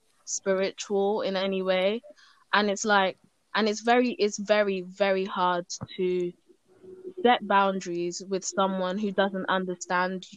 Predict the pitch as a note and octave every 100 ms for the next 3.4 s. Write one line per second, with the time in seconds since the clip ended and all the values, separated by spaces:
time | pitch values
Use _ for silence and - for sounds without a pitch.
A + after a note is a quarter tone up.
0 | _ _ F#3+ G3 F#3+ F#3+ F3+ - G3 D#3+
1 | F#3 G3+ E3+ - F#3 F#3 F#3 F#3+ G#3 B3+
2 | - - _ _ _ _ _ _ _ _
3 | - G3+ G3+ G3